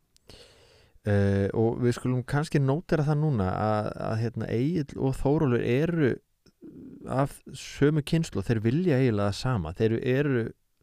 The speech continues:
báðir í leit að hetjudáðum og metnaðarfullir menn,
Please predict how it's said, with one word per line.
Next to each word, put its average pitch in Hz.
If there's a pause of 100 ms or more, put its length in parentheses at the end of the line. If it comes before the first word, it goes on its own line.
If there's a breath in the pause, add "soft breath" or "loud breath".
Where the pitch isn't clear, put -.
báðir 123
í 117
leit 123
að 117 (1080 soft breath)
hetjudáðum 98
og 98
metnaðarfullir 104
menn, 127